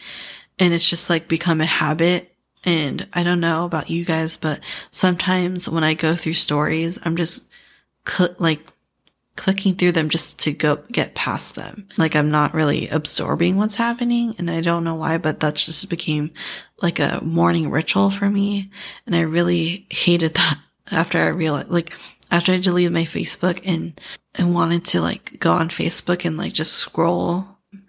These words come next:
but there was nothing there because I deleted it. I realized, like, how much, like, how often I do that every single day. Then throughout the day, like, I kept reaching for my phone. But then I didn't know what to do, so I just put it back down.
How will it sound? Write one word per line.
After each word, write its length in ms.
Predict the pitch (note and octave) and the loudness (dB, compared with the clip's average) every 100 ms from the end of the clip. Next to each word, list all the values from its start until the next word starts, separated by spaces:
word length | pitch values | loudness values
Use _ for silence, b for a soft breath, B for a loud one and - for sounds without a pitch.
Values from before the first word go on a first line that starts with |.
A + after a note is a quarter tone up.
| - | -4
but 260 | F3+ - - | -2 -2 -2
there 160 | E3+ | 0
was 140 | E3 E3 | 2 0
nothing 280 | E3 E3 | 0 0
there 180 | D#3+ E3 | 2 2
because 240 | E3 G3 - | 0 -6 -4
I 140 | D3+ | -4
deleted 480 | - - D#3 G3+ G#3+ | -4 -6 -4 -4 0
it. 220 | C4+ C#4+ B B B B B | -2 -2 B B B B B
I 80 | F3+ | 2
realized, 420 | E3+ F#3 F3+ - | 4 4 2 0
like, 180 | E3 - | -4 -4
how 300 | - - F3+ | -6 -2 0
much, 360 | A3 G3 - - _ - | 2 2 0 -2 _ -2
like, 160 | D#3+ D#3+ | -2 2
how 180 | F3+ G3 | 2 2
often 400 | E3+ F3+ G3 G#3 | 2 0 -2 -6
I 120 | - | -6
do 200 | - F#3+ | -4 -2
that 240 | F#3+ - - - | -2 -2 -12 -8
every 220 | E3+ F3 | -6 -6
single 280 | D#3+ F#3 F#3 | -8 -6 -6
day. 300 | F#3 D#3+ - _ _ _ _ _ - | -6 -6 -8 _ _ _ _ _ 0
Then 260 | F#3 F3+ E3+ | 2 4 2
throughout 460 | D#3 D#3+ A3 C#4+ | 0 2 2 2
the 120 | F#3 | 0
day, 480 | E3+ - F#3 F3+ F3 - | 0 0 0 0 -2 -6
like, 200 | - E3+ | -4 -2
I 80 | - | 0
kept 400 | - - G3+ G3 - - | -2 -2 -2 -4 -14 -4
reaching 420 | F3 F3+ E3+ E3+ | 2 2 4 2
for 140 | E3+ D#3 | 0 -2
my 140 | D#3+ | -2
phone. 380 | - E3 - - _ _ _ _ _ _ _ - B B B | 0 0 0 -12 _ _ _ _ _ _ _ -16 B B B
But 100 | E3 | 0
then 300 | F3+ E3+ - | 2 2 -2
I 260 | - E3+ E3+ - | -2 -2 -2 -4
didn't 280 | F3 F3 F3 | 0 2 2
know 100 | F3+ | 0
what 100 | F#3+ | 0
to 80 | - | 0
do, 360 | E3+ - - - | 2 2 -2 -10
so 180 | - - | -4 0
I 40 | |
just 220 | D#3 - | 0 0
put 120 | - | 0
it 80 | G3 | 0
back 220 | F#3 D3 | 0 -2
down. 300 | - D#3+ - | -2 -2 -2